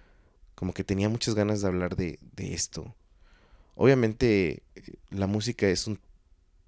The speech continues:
algo importantísimo para la vida de muchas personas, ¿no? Tal vez para todos, pero pues no puedo generalizar. En mi caso,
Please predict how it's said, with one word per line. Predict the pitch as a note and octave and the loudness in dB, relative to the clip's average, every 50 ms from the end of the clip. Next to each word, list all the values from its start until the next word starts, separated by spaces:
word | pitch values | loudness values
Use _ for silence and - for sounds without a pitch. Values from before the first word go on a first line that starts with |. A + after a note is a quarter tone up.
| _ - _ | _ -6 _
algo | - G#2 G#2+ A2+ | 2 4 4 4
importantísimo | A2+ G2+ - G2+ F#2 - - F2+ F2+ - - G2 F#2 - - G2+ G2+ G2 | 2 2 0 0 -2 0 -4 -6 -6 -6 -6 -4 -4 -2 -2 -2 -4 -4
para | - _ F#2+ F#2 E2 D#2 D2+ D2 D2 B1+ - | -4 _ -4 -4 -2 -4 -6 -6 -8 -10 -8
la | - F2 F#2+ F#2 | -6 -2 -2 0
vida | E2 F#2+ F#2+ G2 G2 | 0 2 4 4 4
de | F#2 F#2 D#2+ D2 | 4 2 0 -2
muchas | A#1+ D2 F#2 F#2 - F#2 - | -2 -4 -4 -2 -2 -4 -4
personas, | - E2+ - - F2+ F2 D#2 C#2+ - | -4 -8 -6 -6 -6 -6 -8 -8 -8
¿no? | F2+ G2 - - - - - - - - - _ | -8 -8 -8 -10 -14 -20 -20 -20 -20 -20 -20 _
Tal | - - G#3 | 0 2 2
vez | E3 D#3+ D#3+ | 4 2 2
para | - - D#3+ A#2+ F#2+ | 2 2 2 2 2
todos, | - - - G2+ F#2 F#2 G2+ - - - - _ _ _ _ | 2 2 2 2 2 0 -2 -6 -10 -10 -14 _ _ _ _
pero | - F2 F2+ - | -6 -6 -6 -6
pues | - E2+ F2 | -6 -8 -6
no | F#2+ G2+ F#2+ | -6 -6 -2
puedo | - A2+ A2+ A2+ | 0 0 0 0
generalizar. | G#2+ - F#2+ E2+ E2+ E2+ E2 E2+ F2 - - F2+ E2+ - - - - - _ - - - _ _ _ _ _ - _ - _ _ _ - | -2 -4 -6 -6 -6 -6 -8 -8 -10 -10 -8 -8 -8 -10 -12 -16 -20 -20 _ -20 -20 -20 _ _ _ _ _ -20 _ -20 _ _ _ -6
En | - G2+ G#2 G#2 | -4 -2 0 0
mi | G#2 G2 | -2 -2
caso, | - - B2 B2 - - C3+ C#3 D#3 F2 - | 2 4 4 4 4 2 0 0 0 -2 -4